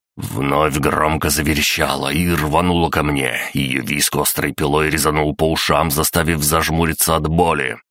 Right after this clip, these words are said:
Все, что я успел, это отшагнуть назад, и крыса, неожиданно прыгнувшая вперед, целясь в меня,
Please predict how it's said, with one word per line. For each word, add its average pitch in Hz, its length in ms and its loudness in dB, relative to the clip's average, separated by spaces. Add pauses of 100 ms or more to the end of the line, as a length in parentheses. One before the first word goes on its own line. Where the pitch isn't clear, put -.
(200)
Все, - 160 -4
что - 220 -4
я 64 120 -2
успел, 71 540 0
это 69 220 0
отшагнуть 71 580 -2
назад, 67 560 -2
и 78 120 -2
крыса, 78 440 0
неожиданно 82 640 2
прыгнувшая 85 560 0
вперед, 82 400 0
целясь 80 560 0
в 71 140 -2
меня, 69 420 -2